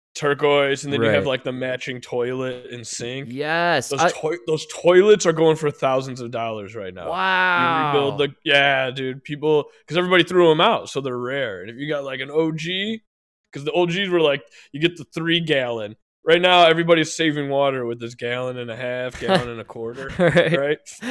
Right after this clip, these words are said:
Speaker 1: Per flush.
Speaker 2: <laughs> Yeah.
Speaker 1: Those old toilets were three gallons per flush, dude. So you never had clogs.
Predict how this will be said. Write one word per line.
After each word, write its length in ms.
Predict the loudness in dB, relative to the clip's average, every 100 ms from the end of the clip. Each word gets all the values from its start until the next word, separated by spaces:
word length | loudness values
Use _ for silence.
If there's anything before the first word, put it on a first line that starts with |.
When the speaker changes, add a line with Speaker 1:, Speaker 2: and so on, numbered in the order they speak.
| 2
Speaker 1:
Per 160 | 2
flush. 580 | 2 0 2 2 0 -8 -12
Speaker 2:
<laughs> 260 | -12 -4
Yeah. 240 | -4 -2 -2
Speaker 1:
Those 140 | -2
old 340 | 2 2 2 0
toilets 400 | 0 0 0 -2
were 120 | -4
three 400 | -4 -4 -2 2
gallons 480 | 6 6 6 2 -2
per 240 | -4 -4
flush, 460 | -2 0 0 0 -2
dude. 220 | -6 -4
So 120 | -6
you 40 |
never 260 | 0 4 4
had 200 | 2 0
clogs. 640 | -2 0 2 0 -2 -6